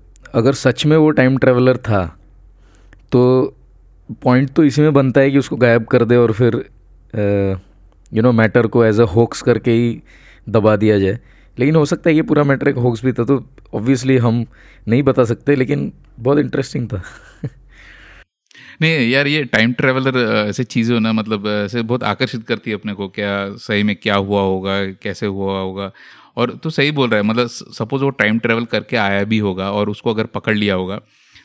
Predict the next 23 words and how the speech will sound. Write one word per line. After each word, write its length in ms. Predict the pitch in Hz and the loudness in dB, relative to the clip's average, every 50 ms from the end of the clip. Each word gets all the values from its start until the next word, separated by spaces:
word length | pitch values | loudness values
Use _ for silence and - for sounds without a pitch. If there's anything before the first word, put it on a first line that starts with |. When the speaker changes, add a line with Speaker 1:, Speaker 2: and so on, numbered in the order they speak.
| _ - | _ -6
Speaker 2:
तो 60 | 120 | -4
definitely 640 | 113 113 113 107 - 139 147 151 - 175 175 175 147 - - - _ _ - - | 0 0 -2 0 0 -2 -2 -2 -2 -2 -4 -4 -4 -6 -12 -20 _ _ -18 -16
उसको 180 | 120 - - 147 | -16 -14 -12 -4
गायब 240 | 123 113 113 117 123 | -2 0 2 2 0
भी 80 | 147 | 0
कर 160 | 143 151 123 117 | -2 0 0 0
देंगे 160 | 120 120 117 | 0 0 0
गवर्नमेंट, 360 | 113 113 110 104 110 107 107 | 0 0 0 2 0 -2 -2
क्योंकि 200 | - 123 117 131 | -4 -4 -4 -4
उसके 160 | 123 - - 135 | -6 -4 -4 -2
बारे 240 | 120 110 107 113 | 0 0 0 2
में 440 | 120 127 127 120 113 110 107 107 101 107 | 0 0 -2 -2 -4 -10 -10 -10 -10 -8
गवर्नमेंट, 400 | 104 107 107 123 147 156 151 151 | -8 -6 -4 -4 -4 -4 -4 -6
मतलब, 220 | 151 196 185 - - | -6 -8 -10 -10 -4
कोई 140 | - 135 131 | -2 -2 0
भी 280 | 131 131 123 - - - | 0 -2 -2 -2 -6 -12
एजेंसीज, 540 | - 104 107 104 110 113 107 123 117 104 101 107 | -10 -10 -4 -2 -2 -2 -2 -2 -4 -6 -6 -12
अ, 580 | - 107 101 101 98 98 98 98 98 98 98 - - _ _ _ _ - - - | -12 -10 -8 -8 -6 -6 -6 -6 -8 -8 -10 -12 -16 _ _ _ _ -20 -20 -14
उसके 200 | - 117 - 151 | -14 -10 -6 -2
बारे 220 | 135 123 113 113 117 | 0 0 2 2 2
में 60 | 127 | 2
ज़्यादा 220 | 120 120 113 120 | 2 2 2 2
इन्फॉर्मेशन, 640 | 120 113 113 110 110 120 110 113 113 - 131 117 | 0 0 0 0 0 0 -2 -2 -2 -2 -4 -6